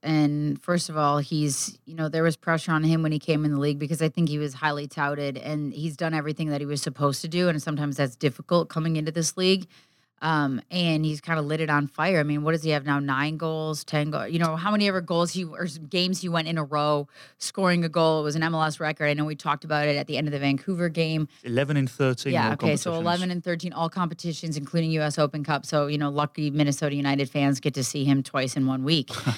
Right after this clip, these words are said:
Speaker 1: Um, I don't know how Boxall and Ike Opara feel about that, but,
Speaker 2: <laughs>
Speaker 1: and I just,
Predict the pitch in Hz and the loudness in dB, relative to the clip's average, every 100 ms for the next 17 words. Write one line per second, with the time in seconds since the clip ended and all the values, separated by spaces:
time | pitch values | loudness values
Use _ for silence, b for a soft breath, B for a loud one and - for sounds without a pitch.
0 | B B 180 175 160 156 B B B B | B B 0 0 0 -4 B B B B
1 | _ 170 170 160 147 160 143 139 160 160 | _ -4 0 0 0 -2 0 -2 -2 -2
2 | 151 143 151 - - 202 170 165 160 147 | -2 0 -2 -4 -4 0 2 0 0 0
3 | 143 135 127 127 147 156 147 - 127 B | 0 -2 0 0 0 0 2 0 -2 B
4 | B B 190 196 170 208 214 190 | B B -4 0 0 0 0 -2